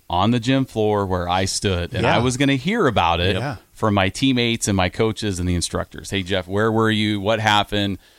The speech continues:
Speaker 1: Um, so that's really the, kind of the secret sauce to Farrell's is the accountability, the coaching, um, and everybody's just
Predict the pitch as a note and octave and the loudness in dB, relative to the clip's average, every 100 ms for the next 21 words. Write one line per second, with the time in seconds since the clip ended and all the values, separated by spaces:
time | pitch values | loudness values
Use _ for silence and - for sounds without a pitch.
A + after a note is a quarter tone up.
0 | _ - F#2 F2+ F2 A#2+ B2 D#3+ - C#3+ | _ -4 0 0 0 2 2 2 2 2
1 | C3 G#2+ F#2+ F2 - - - G#3 D3 A2+ | 2 2 2 0 -6 -8 -2 2 2 2
2 | - A#2+ A#2 A2+ - - G2 F2 F#2+ A2 | 2 0 0 -2 -2 0 2 2 2 2
3 | - - _ - G#2 F2+ G#2+ F#2+ G2+ G#2 | 0 -2 _ -10 -8 -4 -2 0 2 0
4 | F#2+ - F#2 F2+ E2+ - _ _ - F#2+ | -2 -4 -2 -2 -4 -8 _ _ -10 -8
5 | F#2 B2+ C3 A#2+ B2 A#2+ A#2 A2+ G#2+ G2 | -2 0 2 2 2 2 0 -2 -2 -6
6 | _ - - B2+ A#2+ A#2+ A#2+ A2 G#2+ F#2+ | _ -12 -4 2 2 2 0 0 0 -2
7 | _ _ - G2 F#2 F2 E2+ E2+ - - | _ _ -8 -4 -2 -2 -4 -8 -12 -6
8 | G#2 A2 B2 C3 C#3 C#3 C3+ A#2 C3 - | -4 0 0 2 2 2 2 2 2 0